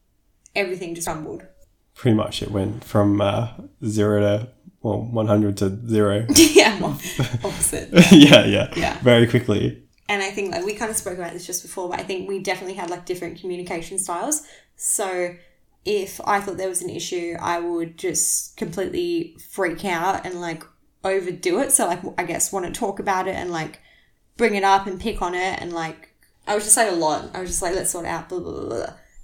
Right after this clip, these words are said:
Speaker 1: And then, like, Adam was the complete opposite where, like, emotionally, I think emotionally you never really show much emotion in general,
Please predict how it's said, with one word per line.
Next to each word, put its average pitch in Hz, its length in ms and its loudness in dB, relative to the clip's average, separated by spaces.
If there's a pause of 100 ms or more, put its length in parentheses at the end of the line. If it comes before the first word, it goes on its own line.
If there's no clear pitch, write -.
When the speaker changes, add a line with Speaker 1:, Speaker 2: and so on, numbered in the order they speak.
Speaker 1:
And 202 160 -4
then, 185 100 -4
like, 180 240 -8
Adam 185 300 -2
was 180 140 -4
the - 60 -4
complete 180 380 -10
opposite 165 480 -6
where, 165 180 -6
like, 160 220 -10
emotionally, 170 1120 -8 (120)
I 180 80 -12
think 262 180 -6
emotionally 214 460 -2
you 180 40 -4
never 180 200 -4
really 170 180 -4
show 175 180 -6
much 160 220 -10
emotion 160 360 -10
in 160 60 -14
general, - 440 -8